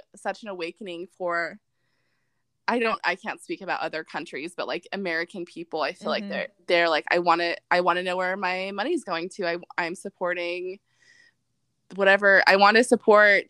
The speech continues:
Speaker 1: but if they're putting their money into places I don't like, or they're not putting their money in places I want them to, then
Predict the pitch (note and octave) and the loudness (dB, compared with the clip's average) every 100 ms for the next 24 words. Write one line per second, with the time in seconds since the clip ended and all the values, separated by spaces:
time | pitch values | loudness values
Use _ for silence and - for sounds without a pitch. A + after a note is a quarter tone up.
0 | - - - _ _ F#3 F#3+ E3+ G3 - | -12 -20 -20 _ _ 0 2 2 -2 -4
1 | F3+ - G3+ F#3+ F#3 F3 F3+ F3+ E3+ - | -6 -6 -8 -8 -6 -6 -8 -10 -12 -10
2 | F#3 - D#3 E3 A2 F3+ G3 - E3+ E3 | -10 -4 -2 -2 -2 -2 -2 -6 -6 -6
3 | F3 A3 A#3+ C4+ C4 B3+ B3 A#3 A3+ A3 | -2 -2 -2 -4 -8 -6 -6 -6 -8 -10
4 | G#3 G3 D#3+ F#3+ G3+ G3+ A3 G3+ G#3 F3 | -10 -8 -6 -4 -4 -6 -8 -6 -8 -6
5 | F#3 | -6